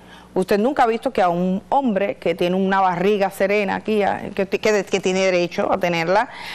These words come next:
va a un programa y le dice, "¿Y usted cómo tan barrigón usted está en la televisión? Usted, usted ha tenido problemas con la barriga". Nadie le preguntan eso.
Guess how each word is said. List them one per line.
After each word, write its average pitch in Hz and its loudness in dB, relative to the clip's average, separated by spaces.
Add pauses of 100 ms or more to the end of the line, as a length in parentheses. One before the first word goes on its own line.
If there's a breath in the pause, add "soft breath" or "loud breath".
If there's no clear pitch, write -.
(140 loud breath)
va 196 4
a 220 6
un 233 0
programa 226 2
y - 2
le 214 4
dice, 214 0
"¿Y 214 2
usted 214 -2
cómo 480 0
tan 254 -2
barrigón 208 0
usted 180 0
está - -2
en 165 -6
la - -8
televisión? 165 -8
Usted, 208 0
usted 240 0
ha 320 0
tenido 339 0
problemas 240 0
con 233 -2
la 226 2
barriga". 190 2
Nadie 247 0
le 427 2
preguntan 185 -2
eso. - -8